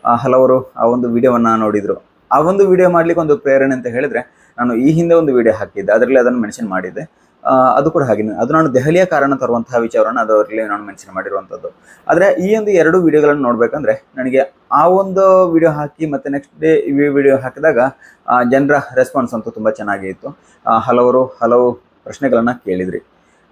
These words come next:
ಕೆಲವೊಂದು ಪ್ರಶ್ನೆಗಳಿಗೆ ಇವತ್ತಿನ ಈ ವಿಡಿಯೋದಲ್ಲಿ ಉತ್ತರ ಕೊಡುವಂತಹ ಸಣ್ಣ ಪ್ರಯತ್ನ ಮಾಡ್ತೀನಿ. ಅದಕ್ಕಿಂತ ಮೊದಲು ನೀವೇನಾದ್ರೂ ನಮ್ಮ ಚಾನೆಲ್ ಅನ್ನ ಸಬ್ಸ್ಕ್ರೈಬ್ ಮಾಡಿಲ್ಲ ಅಂದ್ರೆ ಈಗಲೇ ಸಬ್ಸ್ಕ್ರೈಬ್ ಮಾಡಿ, ಪಕ್ಕದಲ್ಲಿರುವ ಬೆಲ್ ಐಕಾನ್ ಅನ್ನು ಟ್ಯಾಪ್ ಮಾಡಿ ಸಪೋರ್ಟ್ ಮಾಡಿ. ಅದೇ ರೀತಿ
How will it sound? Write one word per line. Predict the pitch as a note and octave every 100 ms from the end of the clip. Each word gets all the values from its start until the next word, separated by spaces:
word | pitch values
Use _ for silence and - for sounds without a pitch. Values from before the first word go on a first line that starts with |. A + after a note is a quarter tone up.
| -
ಕೆಲವೊಂದು | D3+ D#3 E3
ಪ್ರಶ್ನೆಗಳಿಗೆ | E3 D#3 C#3+ D3+ D#3+ E3+
ಇವತ್ತಿನ | C3+ C3 C3+
ಈ | C3 C#3+
ವಿಡಿಯೋದಲ್ಲಿ | E3 D#3+ D#3+ F3 C#3+ C#3 -
ಉತ್ತರ | - C#3+
ಕೊಡುವಂತಹ | B2+ B2 B2
ಸಣ್ಣ | B2 B2 A2
ಪ್ರಯತ್ನ | A2+ G#2 A2
ಮಾಡ್ತೀನಿ. | G2+ F2+ - F#2+ F2+ -
ಅದಕ್ಕಿಂತ | A#2 D3 F3
ಮೊದಲು | F3 F3+ D3 -
ನೀವೇನಾದ್ರೂ | A#2+ B2 C#3 D#3+ - C3+ A#2
ನಮ್ಮ | A2+ B2
ಚಾನೆಲ್ | D3+ D#3 D#3+
ಅನ್ನ | D#3 D#3
ಸಬ್ಸ್ಕ್ರೈಬ್ | - - - B2 A2
ಮಾಡಿಲ್ಲ | A2+ C#3 E3 B2
ಅಂದ್ರೆ | B2+ C#3
ಈಗಲೇ | A2+ A#2
ಸಬ್ಸ್ಕ್ರೈಬ್ | G#2+ F#2+ - G#2+ G#2
ಮಾಡಿ, | F#2+ A2+ C#3+ _ _ -
ಪಕ್ಕದಲ್ಲಿರುವ | E3 G3 F3+ F3 F3
ಬೆಲ್ | E3+
ಐಕಾನ್ | F3 D#3+
ಅನ್ನು | D3+
ಟ್ಯಾಪ್ | D3 C#3 C3
ಮಾಡಿ | B2+
ಸಪೋರ್ಟ್ | C3 A2 A2+ -
ಮಾಡಿ. | G#2 G#2
ಅದೇ | C3
ರೀತಿ | E3+ E3